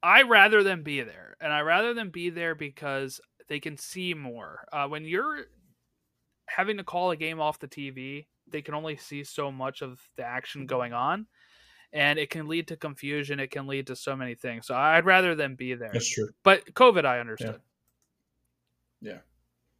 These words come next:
Speaker 2: I just wondered. I, I know that some people actually like that, where they could have all sorts of different people 'cause they could broadcast. But like you said,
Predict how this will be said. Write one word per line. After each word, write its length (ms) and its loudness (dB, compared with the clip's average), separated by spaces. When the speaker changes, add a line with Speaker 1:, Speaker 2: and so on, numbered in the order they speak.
Speaker 2:
I 80 8
just 160 2
wondered. 260 4
I, 200 2
I 40 0
know 320 -2
that 200 0
some 140 0
people 440 -2
actually 420 -8
like 280 -10
that, 280 -10
where 140 -4
they 140 -4
could 140 -8
have 200 2
all 140 2
sorts 240 -2
of 60 -8
different 240 -8
people 260 -6
'cause 200 -6
they 100 -6
could 220 -8
broadcast. 540 -4
But 60 -2
like 120 4
you 60 -2
said, 280 2